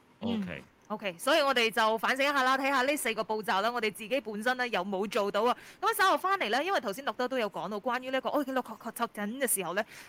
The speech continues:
Speaker 1: 誒，你要點樣去治療㗎？噉好多時候我哋都係響屋企，啊，慢慢去修復㗎嘛。究竟要做啲乜嘢咧？響嗰個咁關鍵嘅時期，噉稍後翻嚟咧，我哋再傾下。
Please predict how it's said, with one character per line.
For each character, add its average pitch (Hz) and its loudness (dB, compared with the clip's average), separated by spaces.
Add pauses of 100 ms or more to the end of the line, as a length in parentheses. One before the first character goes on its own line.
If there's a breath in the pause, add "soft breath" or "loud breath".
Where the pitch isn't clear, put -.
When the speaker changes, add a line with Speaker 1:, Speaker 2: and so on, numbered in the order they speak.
Speaker 1:
誒， 233 4
你 269 2
要 311 4
點 254 -4
樣 311 0
去 269 2
治 - -2 (100)
療 190 -2
㗎？ 202 0
噉 285 0
好 262 2
多 320 2
時 269 -6
候 175 -2
我 185 -2
哋 208 -2
都 262 0
係 226 -2
響 185 -2
屋 - 0
企， 185 -4 (200 soft breath)
啊， 185 0
慢 190 -2
慢 190 2
去 269 2
修 226 2
復 208 -2
㗎 226 -4
嘛。 214 0
究 311 4
竟 359 0
要 330 4
做 240 2
啲 339 2
乜 349 2 (100)
嘢 196 2
咧？ 254 4
響 240 -2
嗰 285 2
個 285 2
咁 277 0
關 415 4
鍵 233 -2
嘅 226 0
時 196 -6
期， 185 0 (180 soft breath)
噉 330 -4
稍 349 4
後 247 4
翻 277 2
嚟 208 2
咧， 185 2
我 196 2
哋 180 -4
再 185 0
傾 220 -4
下。 180 0